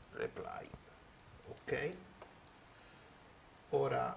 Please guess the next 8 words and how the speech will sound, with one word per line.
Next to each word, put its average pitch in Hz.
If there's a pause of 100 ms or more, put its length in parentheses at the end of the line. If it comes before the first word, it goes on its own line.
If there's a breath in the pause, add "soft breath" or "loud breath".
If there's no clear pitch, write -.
(120)
facciamo 123 (120)
così, 123 (1120)
qui 135
è 113
sempre 123
timeout, 139 (1000)
faccio 123
applica -